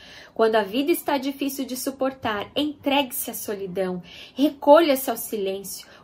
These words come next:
curve-se em oração, não faça perguntas, espere até que surja a esperança. Não fuja das provações, encare-as. O pior nunca é pior. Tá bem diferente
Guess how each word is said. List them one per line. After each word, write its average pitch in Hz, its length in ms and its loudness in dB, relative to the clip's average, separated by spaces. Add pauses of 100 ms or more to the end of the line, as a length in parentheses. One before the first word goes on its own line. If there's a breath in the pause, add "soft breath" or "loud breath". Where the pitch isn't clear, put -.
(120)
curve-se 320 640 6
em 240 80 -4
oração, 214 520 -6
não - 160 -8
faça - 360 -6
perguntas, 196 840 -8 (280 loud breath)
espere 254 420 0
até 247 180 -6
que 233 140 -12
surja 269 540 -4
a 240 60 -2
esperança. 208 800 -6 (220 loud breath)
Não 226 240 0
fuja 262 380 -2
das 240 220 -4
provações, 226 800 -6
encare-as. 180 920 -6 (160 loud breath)
O 180 80 -12
pior 165 540 -6 (260)
nunca 175 540 -8
é 175 80 -8
pior. 170 420 -10 (840 loud breath)
Tá 165 120 -10
bem 185 240 -4
diferente 220 840 -6